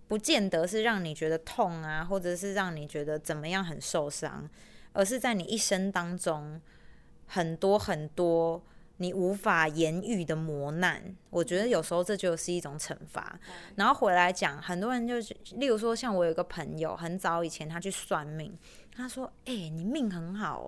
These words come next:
Speaker 1: 欸。”然后他就常常拿这件事情来讲，然后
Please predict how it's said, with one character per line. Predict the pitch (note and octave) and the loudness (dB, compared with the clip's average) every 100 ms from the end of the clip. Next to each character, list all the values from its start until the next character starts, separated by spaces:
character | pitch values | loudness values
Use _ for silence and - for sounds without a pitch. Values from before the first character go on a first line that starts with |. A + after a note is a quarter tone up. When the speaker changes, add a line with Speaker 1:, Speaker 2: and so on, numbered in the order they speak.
| C#2+ | -8
Speaker 1:
欸。” | C2 - - - - - - - - | -10 -14 -20 -20 -20 -20 -20 -20 -8
然 | F#3 F3+ | -4 0
后 | G#3+ G3 F3+ E3 - - - - - - | 2 4 2 0 -6 -20 -20 -20 -20 -18
他 | - C4+ | -2 2
就 | D4+ | 2
常 | - E3+ | 0 -4
常 | E3 E3 | -6 -6
拿 | E3 D3 | -6 -4
这 | F#3 | -2
件 | F#3 | -2
事 | F3+ F3 | -2 -6
情 | D#3 C#3+ | -8 -10
来 | D3 | -10
讲， | - D#3 | -8 -8
然 | F3+ | -6
后 | A3+ C#4 | 0 0